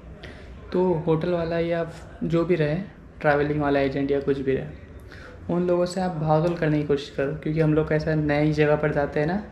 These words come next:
तो हम लोगों के चेहरे पे क्वेश्चन mark नज़र आता है। किसी को भी देख के मालूम पड़ जाता है कि ये बंदा नया है। तो अगर वैसा कुछ है तो मतलब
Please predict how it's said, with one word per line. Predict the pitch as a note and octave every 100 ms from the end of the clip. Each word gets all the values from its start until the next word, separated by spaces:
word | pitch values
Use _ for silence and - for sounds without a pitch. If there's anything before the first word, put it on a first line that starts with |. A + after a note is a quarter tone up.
| - - - -
तो | E3+
हम | E3
लोगों | E3+ F3+
के | F3+
चेहरे | G3 D#3+ D#3+ F3
पे | -
क्वेश्चन | G3 - E3+ E3 F#3+
mark | F#3+ F3
नज़र | E3 C#3 C#3
आता | C#3 -
है। | - - - - - - - -
किसी | - F3+ G3
को | G3
भी |
देख | F#3 F3
के | F3+
मालूम | E3+ D#3 D#3+
पड़ | D#3+
जाता | D3+ D3+ F3
है |
कि | F3
ये | D#3+
बंदा | C#3+ D3 D3
नया | C#3 C#3
है। | C3+ - - - - - - - - - -
तो | D#3+
अगर | D#3 E3+
वैसा | D#3 D3+ F#3
कुछ | F3+ F3+ -
है | F3
तो | F3 F3
मतलब | E3+ F3+ F3+ -